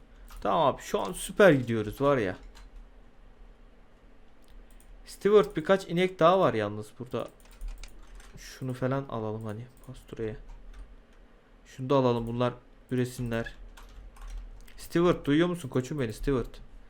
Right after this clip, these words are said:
Stewart izliyor öyle, böyle inek izliyor. Millet, burada bir sev alalım. Bir sonrakine ben başka yama gelirse veya böyle hani girip de çiftliği çoğaltmak istersek farklı şeyler, on, on beş,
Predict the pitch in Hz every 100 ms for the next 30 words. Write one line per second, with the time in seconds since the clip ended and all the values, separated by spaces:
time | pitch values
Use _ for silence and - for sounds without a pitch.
0 | - - - - - - - - 180 220
1 | - 196 175 220 247 143 117 120 123 -
2 | 160 196 190 117 107 110 110 139 - -
3 | - - - - - - - - - 190
4 | 202 202 190 214 202 - 208 208 202 190
5 | 185 - - - - - - - - -
6 | - - - - - - - - 220 220
7 | 233 214 208 202 208 202 196 190 - 185
8 | 175 208 202 202 202 208 214 - 175 185
9 | 233 - - - - - 180 196 208 208
10 | 202 202 185 208 - 202 175 160 - -
11 | 208 196 202 190 180 175 - 175 - 143
12 | - 160 156 - 170 151 147 139 139 156
13 | 160 151 147 139 -